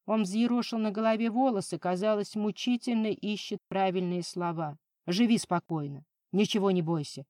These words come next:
не буду к тебе приставать. Только с нами живи, хорошо? Может, потом привыкнешь, осмотришься, сама решишь, что тебе надо и кто нужен». Я склонилась к его плечу щекой, прошептала: «Спасибо, Миша».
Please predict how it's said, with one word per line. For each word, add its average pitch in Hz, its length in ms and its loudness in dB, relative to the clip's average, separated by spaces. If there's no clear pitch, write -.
не 240 140 8
буду 226 280 4
к - 60 -12
тебе 156 240 -2
приставать. 147 680 -8
Только 226 260 4
с - 60 -2
нами 226 300 6
живи, 156 260 -2
хорошо? 220 540 0
Может, 233 380 4
потом 285 320 4
привыкнешь, 277 600 2
осмотришься, 208 800 2
сама 285 420 6
решишь, - 560 -2
что - 240 0
тебе 190 280 2
надо 202 440 2
и 156 100 -4
кто 180 220 0
нужен». 143 460 -4
Я 226 200 0
склонилась 233 580 0
к - 60 -12
его 220 240 -2
плечу 220 380 -4
щекой, 240 560 -4
прошептала: 170 760 -6
«Спасибо, 247 580 -2
Миша». 175 420 -6